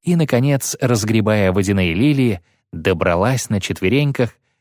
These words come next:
до мраморной наяды и села, прислонившись спиной к цоколю статуи.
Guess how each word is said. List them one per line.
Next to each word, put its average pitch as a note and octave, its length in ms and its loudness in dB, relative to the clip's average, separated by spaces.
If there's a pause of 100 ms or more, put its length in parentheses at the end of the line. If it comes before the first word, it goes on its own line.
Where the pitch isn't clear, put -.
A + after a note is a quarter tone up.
(120)
до F#2 260 0
мраморной B2 640 0
наяды B2 800 -2
и G#2+ 160 0
села, D#3 440 0
прислонившись A#2 920 -2
спиной G#2+ 480 0
к - 120 -10
цоколю G#2 500 0
статуи. E2 680 -4